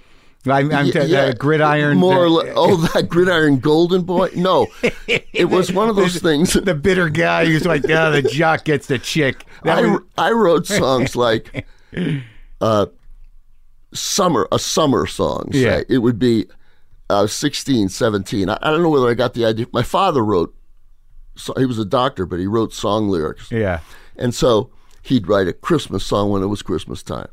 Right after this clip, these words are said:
Speaker 1: Yeah.
Speaker 2: It was like Holiday Inn, the Bing Crosby movie.
Speaker 1: Yeah, yeah. <laughs>
Speaker 2: And, uh, so I wrote a summer song with,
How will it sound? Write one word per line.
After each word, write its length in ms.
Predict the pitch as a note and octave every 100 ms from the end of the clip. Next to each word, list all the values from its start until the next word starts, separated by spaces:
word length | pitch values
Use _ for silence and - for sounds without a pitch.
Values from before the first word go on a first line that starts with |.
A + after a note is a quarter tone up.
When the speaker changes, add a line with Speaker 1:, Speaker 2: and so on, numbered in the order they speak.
| -
Speaker 1:
Yeah. 240 | A2 F#2
Speaker 2:
It 60 | E2
was 140 | G#2+
like 140 | A2 G#2+
Holiday 560 | C#3+ A#2+ A#2 A2 A2+ A2+
Inn, 140 | E2
the 60 | E2+
Bing 220 | F2 G2
Crosby 460 | F2 F#2 F2+ E2+ C2+
movie. 220 | D2 -
Speaker 1:
Yeah, 180 | A#2+ G2+
yeah. 240 | G2+ G2 - A2+
<laughs> 160 | - B2
Speaker 2:
And, 300 | A2 A2 A2+
uh, 140 | G2+
so 200 | - C3+
I 120 | C3+
wrote 200 | C#3 C3+ G#3
a 40 |
summer 400 | - E3 E3+ A#2+
song 340 | - F#2 F2
with, 200 | D#2+ E2+